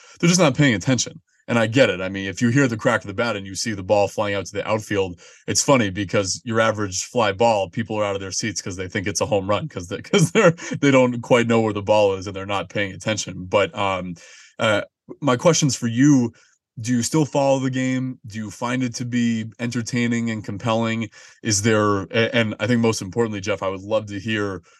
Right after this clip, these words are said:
someone with your seasoned background following the game, any suggestions you have to improve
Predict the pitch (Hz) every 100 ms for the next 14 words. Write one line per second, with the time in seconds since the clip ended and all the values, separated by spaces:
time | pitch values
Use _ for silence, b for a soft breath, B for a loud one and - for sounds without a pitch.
0 | b - 117 107 98 92 107 101 117 104
1 | 95 92 101 117 110 92 82 107 120 107
2 | 95 101 95 95 B B B - 110 107
3 | 113 104 110 - 104 95 98 107 101 95
4 | - 110 98 95 90 - 113 104 - -
5 | 156 139 117 98 95